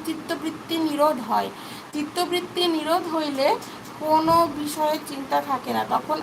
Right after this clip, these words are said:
আত্মসংস্থ হওয়া যায়। আত্মসংস্থ হইলে নিজের স্বরূপ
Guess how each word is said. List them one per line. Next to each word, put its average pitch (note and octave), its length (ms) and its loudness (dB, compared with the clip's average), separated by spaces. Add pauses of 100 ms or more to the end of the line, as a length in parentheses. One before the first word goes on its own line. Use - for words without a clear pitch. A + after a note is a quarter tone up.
আত্মসংস্থ D4+ 800 -2
হওয়া B3 380 4
যায়। G#3+ 220 -4 (340)
আত্মসংস্থ E4 760 0
হইলে D4 500 2
নিজের D4+ 460 0
স্বরূপ C#4+ 300 2